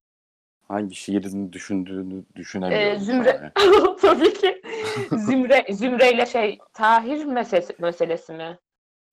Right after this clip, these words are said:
Speaker 1: Hı hı.
Speaker 2: Sen onu
Speaker 1: Evet.
Speaker 2: sevdikçe ayıp değil. Hani sen zaten işte şey diyor işte,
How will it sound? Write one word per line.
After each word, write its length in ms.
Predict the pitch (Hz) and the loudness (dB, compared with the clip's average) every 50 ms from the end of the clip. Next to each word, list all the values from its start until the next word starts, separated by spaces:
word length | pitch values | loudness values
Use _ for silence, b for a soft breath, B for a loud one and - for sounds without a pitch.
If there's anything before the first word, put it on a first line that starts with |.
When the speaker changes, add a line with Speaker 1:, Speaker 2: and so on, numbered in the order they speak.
| _ - | _ -4
Speaker 1:
Hı 60 | 107 | -4
hı. 240 | 101 90 101 104 107 _ _ _ | -4 -2 -4 -6 -8 _ _ _
Speaker 2:
Sen 160 | _ - 226 | _ -4 -2
onu 120 | 226 220 226 | 0 0 0
Speaker 1:
Evet. 120 | - 151 | 0 2
Speaker 2:
sevdikçe 720 | 151 240 226 226 190 175 262 - - - 254 202 190 - - | 4 4 4 4 0 -2 -6 -6 -4 0 2 2 2 2 2
ayıp 400 | - - 226 226 233 - - - | 2 2 2 2 -2 -6 -10 -10
değil. 400 | 220 214 214 208 196 202 202 - _ _ _ | -8 -6 -6 -6 -6 -8 -12 -16 _ _ _
Hani 420 | - - 208 214 214 196 180 185 - | -6 -4 -2 -2 0 -2 -2 -4 -6
sen 260 | - - 247 220 226 | -2 0 0 0 2
zaten 380 | 208 226 220 190 196 - 233 - | 2 4 4 4 2 0 -6 -6
işte 180 | - - 233 | -6 -6 -6
şey 320 | 240 - 247 233 233 220 180 | -4 -2 0 0 0 0 -2
diyor 120 | 190 170 | -4 -4
işte, 380 | 165 - - - - 185 - | -6 -6 -8 -6 -6 -6 -8